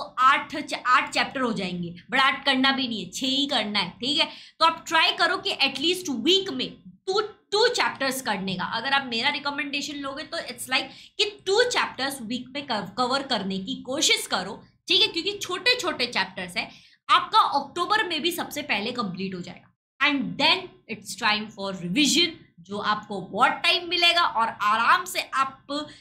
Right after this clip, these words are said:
जितना, म-, questions है, question paper है वो solve कर सकते हो, practice paper है solve कर सकते हो, revise कर सकते हो, सब कर सकते हो,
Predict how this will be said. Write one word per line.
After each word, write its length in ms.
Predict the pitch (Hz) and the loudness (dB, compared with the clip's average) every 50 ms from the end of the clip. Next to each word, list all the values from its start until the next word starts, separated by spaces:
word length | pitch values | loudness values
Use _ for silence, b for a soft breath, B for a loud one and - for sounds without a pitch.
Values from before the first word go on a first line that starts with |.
| B B B - | B B B -8
जितना, 600 | 247 - - - 277 - 294 294 - - - _ _ _ 233 | -8 -8 -4 2 4 4 4 4 2 -4 -14 _ _ _ -10
म-, 240 | 233 233 240 233 | -4 -2 -2 -2
questions 580 | 233 - 254 254 - - - 262 262 262 254 254 | -2 0 0 0 0 0 -2 -2 -2 -2 -2 -2
है, 120 | 240 233 | -2 -2
question 280 | 226 233 220 - 254 247 | -2 -2 -4 -4 -4 -6
paper 420 | 247 247 226 220 - 220 220 220 | -6 -8 -10 -8 -6 -4 -4 -2
है 80 | 214 214 | -2 -4
वो 120 | 196 220 214 | -4 -6 -8
solve 300 | - 226 208 208 214 214 | -4 -4 -4 -4 -4 -6
कर 180 | - 214 196 | -8 -8 -8
सकते 260 | - 208 214 - - 220 | -8 -8 -10 -10 -10 -12
हो, 60 | 214 | -10
practice 360 | 208 208 196 - - 226 220 | -8 -8 -8 -8 -10 -12 -12
paper 300 | - 220 208 - 214 208 | -10 -12 -10 -8 -6 -6
है 80 | 208 208 | -6 -6
solve 280 | - 214 202 202 196 | -6 -8 -8 -8 -8
कर 200 | - - 208 202 | -10 -10 -10 -10
सकते 300 | - 220 214 - - 214 | -8 -10 -12 -10 -10 -10
हो, 60 | 214 | -8
revise 460 | 208 185 196 202 190 202 214 226 220 - | -8 -8 -8 -6 -4 -2 -2 -2 -2 -4
कर 160 | - 214 202 | -6 -8 -6
सकते 320 | 190 208 196 196 - 226 | -6 -8 -10 -10 -10 -12
हो, 60 | 226 | -12
सब 240 | 220 - 202 180 - | -10 -10 -12 -12 -10
कर 160 | - 202 185 | -10 -10 -8
सकते 360 | 175 180 180 175 - - - 165 | -8 -10 -12 -14 -16 -18 -20 -20
हो, 140 | 165 _ | -20 _